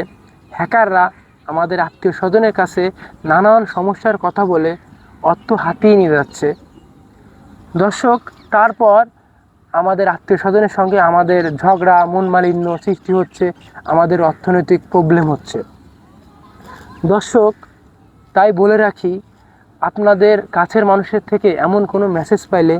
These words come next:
আপনারা অবশ্যই তার সঙ্গে ভিডিও কল, অডিও কল, মানে নানান যে কোনো উপায়ে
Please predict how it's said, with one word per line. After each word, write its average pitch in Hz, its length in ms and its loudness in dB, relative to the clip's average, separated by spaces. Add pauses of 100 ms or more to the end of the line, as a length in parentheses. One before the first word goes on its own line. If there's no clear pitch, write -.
(520)
আপনারা 185 380 2 (240)
অবশ্যই 208 500 2 (320)
তার 196 260 0
সঙ্গে 196 280 -2 (200)
ভিডিও 190 340 4
কল, 180 280 2 (200)
অডিও 180 320 2
কল, 185 260 2 (340)
মানে 233 140 -6
নানান 214 480 4 (200)
যে 214 100 4
কোনো 233 240 0 (120)
উপায়ে 170 300 0